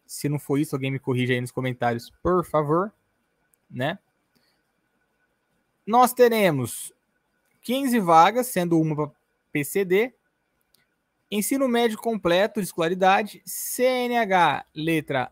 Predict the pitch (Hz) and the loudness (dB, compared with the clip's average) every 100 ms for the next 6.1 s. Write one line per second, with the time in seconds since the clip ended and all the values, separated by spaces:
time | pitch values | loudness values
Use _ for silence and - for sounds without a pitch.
0 | - 190 214 - _ 214 - - 170 185 | -2 0 2 0 _ -10 -10 -6 0 2
1 | 180 110 - _ _ _ _ _ _ _ | 2 0 -10 _ _ _ _ _ _ _
2 | _ _ _ 147 170 170 123 - _ _ | _ _ _ -4 0 2 0 -4 _ _
3 | _ _ 156 143 185 185 151 - 202 220 | _ _ -12 -6 -2 0 -2 -6 -4 0
4 | 165 117 - _ _ _ _ _ _ _ | 2 0 -4 _ _ _ _ _ _ _
5 | _ _ - 135 135 123 120 127 147 180 | _ _ -12 -6 -2 -2 0 0 0 -2
6 | - | -4